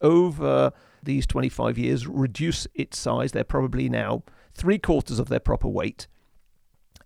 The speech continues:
Edward comes back from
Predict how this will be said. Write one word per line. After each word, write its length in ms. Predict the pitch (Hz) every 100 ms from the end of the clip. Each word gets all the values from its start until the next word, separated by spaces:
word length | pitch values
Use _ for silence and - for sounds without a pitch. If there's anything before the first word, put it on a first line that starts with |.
| _
Edward 520 | 165 165 127 131 123 - _ _ _ _ _
comes 320 | - 160 139
back 600 | 110 101 160 156 - - - -
from 800 | - 156 151 151 139 131 123